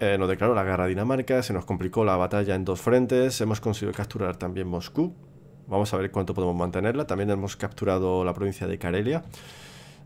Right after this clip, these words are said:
Y, bueno, tuvimos que entregar esta región a Riga para firmar la paz con Lituania. Y no solo eso, sino que además, al firmar la paz con Polonia y Lituania, hemos conseguido también un acuerdo comercial que nos viene bien,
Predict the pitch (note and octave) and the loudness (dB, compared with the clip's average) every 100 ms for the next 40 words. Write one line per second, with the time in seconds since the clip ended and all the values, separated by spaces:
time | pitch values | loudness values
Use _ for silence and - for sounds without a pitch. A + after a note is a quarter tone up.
0 | - A#2+ C#3+ D#3+ D#3+ D3 A2 C3 A2 A2 | -2 2 4 4 4 4 4 2 2 0
1 | G#2 A#2 A2 A2 A2+ A#2 G#2+ G#2 A2 G#2+ | 2 2 4 2 2 2 0 -2 -2 -2
2 | G2+ B2+ A2+ - F2 F2+ A#2 A#2 A#2 A#2 | 0 0 2 0 -4 -2 0 0 0 2
3 | B2 B2 G#2+ F#2+ A2 A2 G#2+ A2+ A2 A2 | 2 2 -2 -2 0 0 -2 0 -2 0
4 | B2 A#2+ A#2 A2+ B2 A2 A2+ A2 C3+ C#3 | 0 2 0 0 0 0 0 -2 0 0
5 | C3 A#2+ A#2 B2 E2 - F2+ F2 F2 F2+ | 0 0 0 -2 -4 -6 -6 -4 -2 -2
6 | G#2+ A#2 - G#2+ - G2+ A2+ A2 A2 A#2 | -2 -4 -8 -12 -6 -4 -2 -4 -4 -4
7 | A2 A2 G#2+ G#2 A2+ G2+ G2+ G2 - F#2+ | -2 0 2 2 0 0 0 -2 -4 -6
8 | G2 F2 F2 F2+ E2 E2 E2 E2 D#2+ E2 | -6 -4 -4 -4 -4 -6 -6 -6 -8 -4
9 | G2 F#2+ F2+ D#2 - F#2+ E2+ F2 G2+ | -2 -2 -2 -6 -4 -2 -2 0 -2